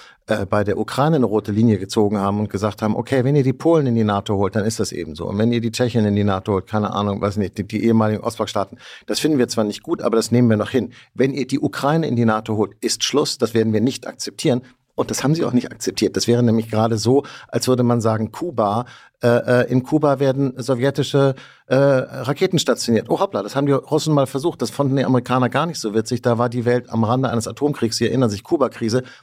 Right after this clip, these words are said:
Damals waren die Russen so klug, ihre Waffen abzuziehen von Kuba und es nicht dazu kommen zu lassen.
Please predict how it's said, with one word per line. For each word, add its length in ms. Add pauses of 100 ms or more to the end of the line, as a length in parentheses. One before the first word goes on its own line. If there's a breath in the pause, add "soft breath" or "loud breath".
(140)
Damals 360
waren 140
die 60
Russen 340
so 80
klug, 300
ihre 200
Waffen 300
abzuziehen 640
von 180
Kuba 340
und 100
es 80
nicht 380
dazu 240
kommen 300
zu 160
lassen. 400